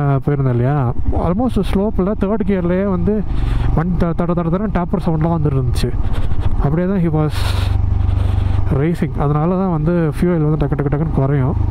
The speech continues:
That's okay. அது வந்து basic fundamental of riding. அதெல்லாம் எந்த டிரைவிங் ஸ்கூல்ல சொல்லி தராங்க சொல்லுங்க?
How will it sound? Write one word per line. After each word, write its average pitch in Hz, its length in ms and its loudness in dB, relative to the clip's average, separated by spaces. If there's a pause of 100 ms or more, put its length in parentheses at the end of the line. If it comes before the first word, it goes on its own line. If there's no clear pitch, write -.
(880)
That's 170 360 0
okay. 180 200 0
அது 131 180 -2
வந்து 156 420 0
basic 151 280 0 (120)
fundamental 143 360 0 (680)
of 135 240 0
riding. 131 320 -2
அதெல்லாம் 147 320 -2
எந்த 156 160 -2
டிரைவிங் 151 300 -2
ஸ்கூல்ல 139 180 0
சொல்லி 139 180 0
தராங்க 127 240 0
சொல்லுங்க? 127 300 0